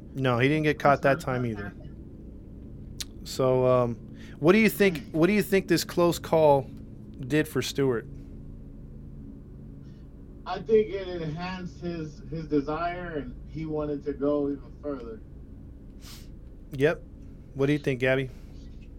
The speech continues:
Speaker 2: I think the same. Like, he was not ready to give up. He was not gonna accept that he was defeated by not getting what he wanted, so he was gonna look for what he wanted and, and get it.
Speaker 1: Exactly. He, um,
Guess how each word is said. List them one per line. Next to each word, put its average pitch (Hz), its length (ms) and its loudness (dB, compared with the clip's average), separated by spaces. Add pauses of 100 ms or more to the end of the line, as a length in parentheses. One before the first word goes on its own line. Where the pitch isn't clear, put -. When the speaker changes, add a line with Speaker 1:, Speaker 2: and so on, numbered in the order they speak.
(1160)
Speaker 2:
I 247 60 -10
think 294 260 -2
the 294 120 0
same. 254 400 -6
Like, 233 220 -8
he 254 200 -10
was 262 220 -6
not 254 180 -4
ready 233 280 -8
to 214 60 -8
give 214 220 -8
up. 269 200 -4
He 277 80 -2
was 254 180 -10
not 233 160 -8
gonna 214 220 -10
accept 220 420 -10
that 190 160 -10
he 208 120 -6
was 202 160 -6
defeated 208 580 -10
by 190 160 -8
not 185 220 -10
getting 196 240 -8
what 190 120 -10
he 190 100 -8
wanted, 185 380 -8
so 226 140 -12
he 220 100 -8
was 214 100 -6
gonna 208 140 -6
look 240 240 -6
for 247 100 -8
what 196 140 -6
he 202 80 -6
wanted 185 320 -8
and, 190 260 -8
and 180 240 -8
get 285 140 -4
it. - 120 -6 (1300)
Speaker 1:
Exactly. 131 840 4
He, 147 260 2
um, 131 260 4